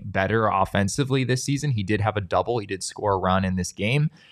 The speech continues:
But, uh, but yeah, it was a really, really rough game for him in those last few innings defensively when that's really supposed to be a strength of his. And at that point, Derek, the game is, I don't wanna say the game is,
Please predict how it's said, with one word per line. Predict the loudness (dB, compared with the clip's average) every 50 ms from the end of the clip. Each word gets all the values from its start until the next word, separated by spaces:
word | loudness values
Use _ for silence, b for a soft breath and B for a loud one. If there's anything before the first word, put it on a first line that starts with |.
| B B B
But, | -6 -2 0 0 0 0 -2 -2
uh, | -2 0 2 2 2 0
but | 0 0 0
yeah, | 2 0 0 0 0
it | 0 0
was | 2 2 2
a | 0
really, | 0 0 -2 -2 -2 0 0 2 2 2 2 2 0 0
really | 2 2 2 2 2
rough | 2 0 0 -2 -2 -2
game | 0 0 0 0
for | 0 0 0
him | 2 2 2 2 2 0 -2 b b b b _
in | -2 0 0 2
those | 2 2 0 0
last | 0 0 0 0 -2 -6 -6
few | -4 0 0
innings | 2 2 2 2 0 -2 -2 -6 -6
defensively | -4 -4 -4 -2 0 0 0 0 0 -2 -6 -4 -2 0 0 0
when | 0 0 2
that's | 2 2 0 -2 -2
really | 0 2 2 2 0
supposed | -4 -2 0 0 0 0 -2
to | -2
be | -2 0 0 0
a | -2
strength | -4 -2 0 2 2 2 0
of | -2 -2
his. | 0 0 0 0 0 -4 b b b b b -4
And | 0 0 0
at | 2
that | 2 0 0 0 -2
point, | -2 0 0 0 0 0 0
Derek, | 0 2 2 2 2 0 -4 _ _ _ _ _ -6
the | -6
game | -4 -2 0 2 2 4 4 4 2
is, | 2 2 0 -2 -6 -10 b b b b b _ _ -2
I | 0 0
don't | 2 2
wanna | 2 0 0
say | 0 0 0 0 2
the | 2
game | 0 0 0 0 2 2 2
is, | 2 2 0 -2